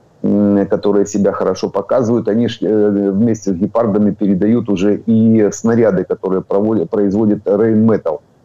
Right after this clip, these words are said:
Это не, э, э, старые снаряды, это уже новые Rheinmetall, который начал производить именно п-, именно под нас.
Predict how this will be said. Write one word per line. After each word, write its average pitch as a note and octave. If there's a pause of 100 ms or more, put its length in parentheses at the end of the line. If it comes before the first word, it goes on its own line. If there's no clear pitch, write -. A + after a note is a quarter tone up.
(120)
Это G2+
не, G#2+
э, G2 (160)
э, F2
старые B2
снаряды, G2+
это -
уже G2
новые G#2 (340)
Rheinmetall, G2
который F2+
начал F2+
производить F#2+
именно G#2+
п-, -
именно A2+
под G2
нас. D#2+